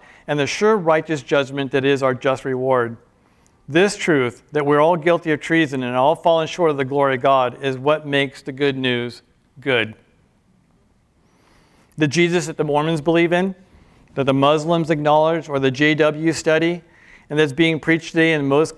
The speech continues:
Christian churches, is not the true Messiah.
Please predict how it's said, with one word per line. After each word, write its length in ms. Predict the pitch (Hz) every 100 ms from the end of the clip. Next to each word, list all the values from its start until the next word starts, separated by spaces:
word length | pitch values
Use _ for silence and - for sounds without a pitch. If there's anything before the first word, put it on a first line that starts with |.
| -
Christian 380 | 175 160 160
churches, 480 | 147 160 156 160 143 - -
is 160 | 135
not 320 | 131 143 147 -
the 80 |
true 180 | 135 156
Messiah. 540 | 135 123 131 123 117